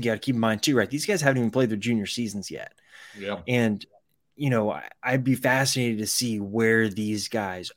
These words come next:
Speaker 1: are this time next year when their recruitments are really kind of coming into focus, because –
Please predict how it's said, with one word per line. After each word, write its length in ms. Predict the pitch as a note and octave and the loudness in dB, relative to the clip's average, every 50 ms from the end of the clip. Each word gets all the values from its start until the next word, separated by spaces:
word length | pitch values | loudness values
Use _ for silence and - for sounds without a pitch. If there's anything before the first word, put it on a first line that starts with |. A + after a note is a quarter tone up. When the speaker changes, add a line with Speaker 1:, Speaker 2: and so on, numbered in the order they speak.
| _ - | _ -4
Speaker 1:
are 520 | C3+ D#3+ F3 D3 G#2 F#2+ - - A2 B2 _ _ _ _ _ - | -2 -2 0 0 -2 -2 -4 -6 -8 -12 _ _ _ _ _ -4
this 140 | C3 C3+ C3+ | -2 -2 -2
time 260 | - - A2 G2+ F#2+ | -2 -2 -2 -2 -2
next 340 | F#2 G2 G2+ - - - - | -4 -6 -6 -8 -8 -8 -8
year 200 | F#2 F#2 F#2+ - - | -10 -12 -14 -14 -10
when 120 | A2 A2 | -6 -2
their 180 | A2+ A#2 A#2+ A2+ | -2 -2 -2 -2
recruitments 380 | - - C3+ C3 B2+ A2+ - | -4 -2 -2 -2 -2 -2 -2
are 100 | A2+ G#2+ | -2 -2
really 340 | G#2 A2 A#2+ C3+ C3+ C3 A#2+ | 0 0 2 2 2 2 0
kind 220 | - - A#2+ G#2+ | 0 -2 -2 -2
of 100 | G#2 - | -2 -4
coming 260 | - - A2+ A2 G#2+ G#2 | -4 -4 -2 0 0 0
into 140 | G2+ F#2+ | -2 -2
focus, 440 | F#2+ - A#2+ A#2 A2 - - G2 - | -2 0 0 0 0 -2 -4 -8 -8
because – 500 | - - A2 - - G#2+ G#2 G2+ F#2 - | -8 -10 -10 -6 -2 -2 -2 -2 -2 -6